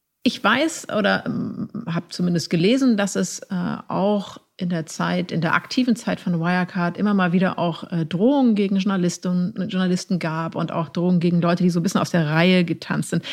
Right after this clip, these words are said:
War es für Sie eigentlich, für Sie und Ihr Team schwierig, Gesprächspartner zu finden, die offen reden wollten?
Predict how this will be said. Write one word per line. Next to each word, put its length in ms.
War 220
es 140
für 160
Sie 260
eigentlich, 480
für 100
Sie 140
und 80
Ihr 140
Team 240
schwierig, 760
Gesprächspartner 1120
zu 120
finden, 380
die 300
offen 280
reden 380
wollten? 440